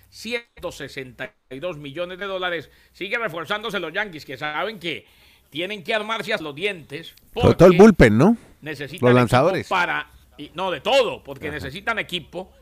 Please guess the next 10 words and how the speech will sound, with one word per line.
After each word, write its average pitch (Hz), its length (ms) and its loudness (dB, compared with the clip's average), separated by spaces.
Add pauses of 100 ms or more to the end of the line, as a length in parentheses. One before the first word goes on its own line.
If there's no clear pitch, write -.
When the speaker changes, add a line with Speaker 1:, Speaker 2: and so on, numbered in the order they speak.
(420)
Speaker 1:
para 143 200 -6
hacerle 185 300 -4
la 190 160 -2
pelea 151 280 -6
hasta 202 160 -6
el 147 80 -8
final, 147 480 -12
Andrés, 175 320 -8
a 160 80 -6
Houston. 190 360 -10